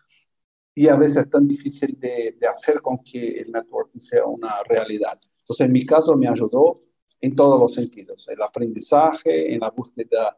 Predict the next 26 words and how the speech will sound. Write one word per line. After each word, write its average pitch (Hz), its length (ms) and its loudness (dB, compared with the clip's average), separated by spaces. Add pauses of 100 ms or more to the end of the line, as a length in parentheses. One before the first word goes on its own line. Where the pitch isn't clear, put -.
búsqueda 127 500 -2
de 110 160 -4
otras 120 640 -2
posiciones 113 600 -4
en 107 120 -6
otras - 240 -12
compañías. 147 920 2 (400)
Esto 147 200 -2
fue 175 120 4
fundamental. 127 640 -2
Pero 147 140 6
otra 147 180 0
vez, 143 280 0
desde 185 800 -2
el 117 220 -8
bar 135 520 2 (540)
o 123 100 -4
el 120 220 -2
comercio 135 880 2
del 117 180 -8
señor, 120 540 0 (240)
eh, 104 340 -8
Francisco, 123 800 0
para 113 220 -2
ustedes, 113 480 -2
el - 100 -20